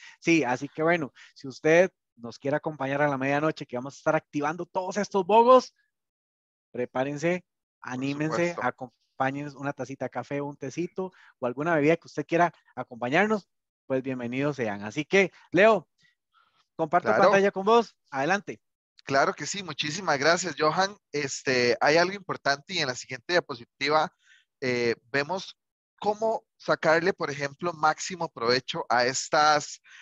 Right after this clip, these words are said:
Speaker 2: eh, promociones de bogos. Los bogos sabemos que son bogos diarios, ya,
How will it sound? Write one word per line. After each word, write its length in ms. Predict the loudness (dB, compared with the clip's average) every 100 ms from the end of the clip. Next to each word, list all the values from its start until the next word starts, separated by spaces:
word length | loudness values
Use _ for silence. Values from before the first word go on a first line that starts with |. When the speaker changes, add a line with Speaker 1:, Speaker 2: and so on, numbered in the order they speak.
| -10 -2
Speaker 2:
eh, 540 | 2 2 2 -2 -4 -2
promociones 560 | -2 -2 -6 -8 -6 0
de 100 | 0
bogos. 460 | 2 -2 -10 -20 -20 -20 _
Los 180 | -4 2
bogos 280 | 2 2
sabemos 440 | 0 2 2 -2 -8
que 140 | -8
son 300 | -2 -2 0
bogos 400 | -4 -4 -4 -10 -4
diarios, 440 | 0 0 -2 -4
ya, 240 | -2 -2